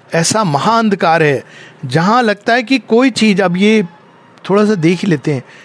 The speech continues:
पेज फ़ाइव एटी फ़ोर पर। भयानक क्या होता है?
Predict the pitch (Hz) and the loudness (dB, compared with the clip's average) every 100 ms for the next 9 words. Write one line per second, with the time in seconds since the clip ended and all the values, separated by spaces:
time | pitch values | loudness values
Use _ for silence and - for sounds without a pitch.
0 | - - 185 208 196 - - 156 165 170 | -20 -2 0 2 0 -8 -6 -2 2 0
1 | 165 170 - 151 156 - 117 - - - | 0 -4 0 0 0 -4 -8 -12 -20 -20
2 | - - _ _ _ _ _ _ _ _ | -20 -20 _ _ _ _ _ _ _ _
3 | _ _ - _ - _ _ - _ _ | _ _ -20 _ -20 _ _ -20 _ _
4 | _ _ _ _ _ _ _ - 139 151 | _ _ _ _ _ _ _ -10 -2 0
5 | 190 269 233 240 247 220 - 123 - - | 0 0 -2 0 2 2 0 -4 -4 -10